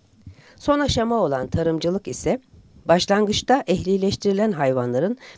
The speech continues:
beslenmesi için uygulanmaktayken bir süre sonra bir geçim kaynağına dönüşmüştür. Türkler tarım yaptıkları araziye tarıglak diyorlardı.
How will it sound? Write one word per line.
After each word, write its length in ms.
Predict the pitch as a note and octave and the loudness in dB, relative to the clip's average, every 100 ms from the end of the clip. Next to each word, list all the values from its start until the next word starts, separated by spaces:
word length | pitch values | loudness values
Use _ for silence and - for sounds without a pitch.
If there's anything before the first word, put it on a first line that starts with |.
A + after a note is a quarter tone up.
| - | 0
beslenmesi 640 | E3+ - F#3+ G3 G3+ - | 2 2 0 0 -2 0
için 280 | A3+ - C3+ | -2 -2 -6
uygulanmaktayken 1120 | C#3 D3 D3+ C#3+ C#3 C#3 - E3 C3 - A3 - _ - - _ | -4 -2 0 0 -2 -4 -4 -4 -2 -2 -4 -8 _ -20 -20 _
bir 80 | A#3 | 0
süre 260 | B3+ C4 B3+ | 0 4 2
sonra 420 | - F3+ C3 E3+ | 4 2 2 2
bir 80 | G#3+ | 0
geçim 360 | F3+ G#3 A2 | 0 -2 -2
kaynağına 560 | G#2 D3 B2+ B2 B2 A#2+ | -2 -2 -2 -2 -2 -4
dönüşmüştür. 640 | A#2+ A#2+ - A2+ - F#2 - _ _ _ _ - - | -6 -6 -8 -10 -8 -12 -12 _ _ _ _ -20 -16
Türkler 420 | - F#3+ G3+ G#3+ B3 | -4 -2 4 4 4
tarım 280 | A3+ B3 | 2 4
yaptıkları 640 | A#3+ D#3+ - C#3 C3+ C3 - | 4 0 -2 -4 0 0 0
araziye 680 | B2+ B2 A#2+ - C#3 A3 B3+ - - | 0 0 -2 -2 -2 -2 -4 -20 -2
tarıglak 680 | F3+ F#3 F3 G3 E3+ - - - | 0 0 2 2 0 -4 -18 -6
diyorlardı. 680 | C3 A#2+ A2+ A2 A2 A2 | -4 -2 -2 -4 -4 -8